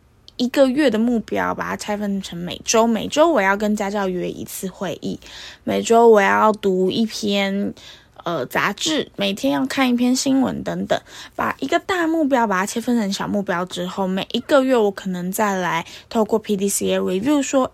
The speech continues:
诶，那我本来计划这个月要做完啪啪啪这么多事情，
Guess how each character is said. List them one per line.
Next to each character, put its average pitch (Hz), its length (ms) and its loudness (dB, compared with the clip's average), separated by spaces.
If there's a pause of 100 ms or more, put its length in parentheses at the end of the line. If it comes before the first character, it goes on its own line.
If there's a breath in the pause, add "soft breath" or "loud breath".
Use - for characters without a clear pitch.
诶， 302 240 0
那 320 140 -2
我 233 120 0
本 190 160 -4
来 175 180 -6
计 208 220 -6
划 202 200 -4
这 196 200 -6
个 185 100 -4
月 190 160 -4
要 185 140 -4
做 202 120 -6
完 170 160 -4
啪 175 120 -12
啪 170 120 -10
啪 175 200 -10
这 269 120 -2
么 233 140 4
多 196 140 0
事 208 200 0
情， - 300 -6